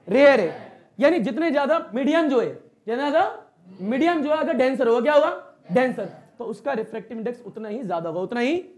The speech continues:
अरे हाँ ना भैया, यानी refractive index हमें क्या बता रहे हैं कि medium ज्यादा dancer है या फिर rare है। For example, मान लीजिए यहाँ पे glass है, क्या है? और यहाँ पे एयर है। कोई पूछे किसका refractive index ज्यादा है, इसका या इसका? Glass का।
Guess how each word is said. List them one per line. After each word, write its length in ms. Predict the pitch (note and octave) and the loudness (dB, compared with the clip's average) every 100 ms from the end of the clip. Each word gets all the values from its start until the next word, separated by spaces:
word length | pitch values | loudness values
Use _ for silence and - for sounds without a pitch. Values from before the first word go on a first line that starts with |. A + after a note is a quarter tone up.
| _ - - - - - - | _ -20 -20 -20 -20 -20 -8
अरे 160 | G3 G#3+ | -4 -2
हाँ 120 | G#3 | -2
ना 100 | A#3 | -2
भैया, 240 | A3+ A#3+ - _ _ _ - | -2 -4 -6 _ _ _ 0
यानी 220 | C4+ D#4+ | 2 4
refractive 440 | D4 D4 C4+ D#4+ | 2 2 0 2
index 220 | D4+ D4 D4+ | 2 2 0
हमें 140 | D4 | 0
क्या 120 | C#4+ | 0
बता 220 | C#4+ C#4 | 2 2
रहे 100 | C4 | 0
हैं 100 | D4+ - _ _ _ | -2 -10 _ _ _
कि 60 | C#4 | 0
medium 360 | B3+ C4 D4 D4+ | 2 4 4 6
ज्यादा 200 | C#4 C#4 | 6 8
dancer 340 | A#3+ C4 C#4 | 6 6 6
है 60 | D4 | 6
या 80 | C#4+ | 6
फिर 240 | F4+ A4 - - _ - | 6 2 -2 -16 _ -4
rare 340 | G3 C4 C4 | 4 8 8
है। 340 | A#3 - - - | 4 -4 -14 4
For 140 | B3+ | 6
example, 480 | C4 A3+ D#4+ C#4+ B3+ D4 - _ _ _ _ | 8 6 4 2 -2 -4 -16 _ _ _ _
मान 220 | G3 B3 | -2 0
लीजिए 200 | D4+ C#4+ | 0 0
यहाँ 120 | D4 D4+ | -2 -2
पे 80 | |
glass 280 | A3+ A#3 G#3 | 0 2 2
है, 60 | A3 | 0
क्या 100 | C4 | -2
है? 260 | D4 F4 - - G3 - - - - | -2 -6 -14 -20 -20 -16 -16 -18 -8
और 100 | G#3+ | -2
यहाँ 160 | A#3+ A#3+ | 0 0
पे 100 | F4 D4 | -2 2
एयर 240 | C#4+ C4 | 4 4
है। 120 | G3 G3 - - _ C4+ | 2 -6 -12 -20 _ 0
कोई 100 | E4+ | 0
पूछे 260 | D#4+ D4+ F4 | 0 0 0
किसका 260 | E4+ F#4 | 2 4
refractive 440 | E4+ A3+ C#4+ C#4+ E4 | 2 2 -2 0 2
index 200 | D4 B3 | 4 4
ज्यादा 200 | A#3 G#3+ | 4 4
है, 60 | G#3 | 0
इसका 340 | B3+ - F4+ | -2 2 4
या 120 | E4+ | 6
इसका? 280 | C4+ - - C#3 - F#3+ - | 4 2 -6 -14 -16 -18 -12
Glass 220 | D#3+ F#3 F#3+ | -8 -8 -8
का। 180 | F#3+ | -16